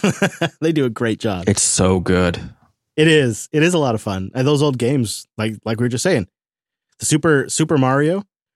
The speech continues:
Speaker 1: that came out with the S N E S.
Speaker 2: Oh, yeah.
Speaker 1: I'll sit down and I'll play that and I'll enjoy the hell out of it.
Speaker 2: I play it to go to bed.
Speaker 1: <laughs> Yeah, really?
Speaker 2: Super Mario World, the one with, yeah, the S N E S one.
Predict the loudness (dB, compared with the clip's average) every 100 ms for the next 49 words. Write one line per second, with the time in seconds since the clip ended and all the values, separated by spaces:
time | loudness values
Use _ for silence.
0 | _ _ -4 0 0 2 0 0 0 0
1 | 0 0 0 -2 -2 2 2 0 -4 _
2 | _ _ _ _ _ 0 2 2 2 2
3 | 2 0 0 2 2 0 0 -2 0 2
4 | 2 2 2 2 2 2 2 2 0 -2
5 | -6 _ -2 2 4 2 4 4 6 4
6 | 4 0 -2 -2 0 0 0 2 2 2
7 | 0 _ _ _ 0 2 4 6 6 6
8 | 6 6 4 2 2 4 4 6 4 4
9 | 2 4 4 4 4 2 4 2 0 -2